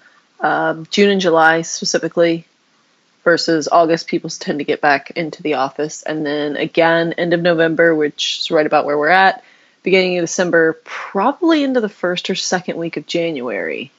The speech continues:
I think, because everyone's pretty much on <laughs> autopilot.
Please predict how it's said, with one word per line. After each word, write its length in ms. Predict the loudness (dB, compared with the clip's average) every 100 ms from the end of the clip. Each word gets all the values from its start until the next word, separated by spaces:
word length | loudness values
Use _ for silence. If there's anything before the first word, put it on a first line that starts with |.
| -10
I 100 | -10
think, 460 | -8 -8 -8 -12 -8
because 540 | -8 -4 -4 -2 -4
everyone's 500 | -2 -2 -2 -4 -10 _ -14
pretty 240 | -4 -2
much 200 | -2 -2
on 100 | -4
<laughs> 60 | 0
autopilot. 840 | 0 0 0 0 0 -2 -4 -8